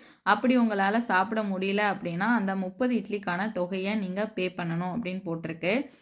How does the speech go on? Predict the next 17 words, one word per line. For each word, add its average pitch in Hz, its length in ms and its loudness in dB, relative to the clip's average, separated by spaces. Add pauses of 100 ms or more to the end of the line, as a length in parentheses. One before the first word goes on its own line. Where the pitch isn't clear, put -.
(280)
அந்த 233 260 4
பையன் 220 340 2
அதை 202 200 2
பார்த்துட்டு 202 360 0
சர்வர்கிட்டயும் 214 800 0
என்ன 196 240 0
ஏதுன்னு 202 400 -4
கேட்டுட்டு 185 460 -2
எந்திரிச்சு 196 580 -4
போயிடுறான். 175 560 0 (420)
போனதுக்கப்புறமா 247 800 4
ஒரு 214 240 2
இருபது 254 360 4
நிமிஷம் 233 320 2
கழிச்சு 190 340 -4
திருப்பி 220 300 -4
வர்றான். 185 460 2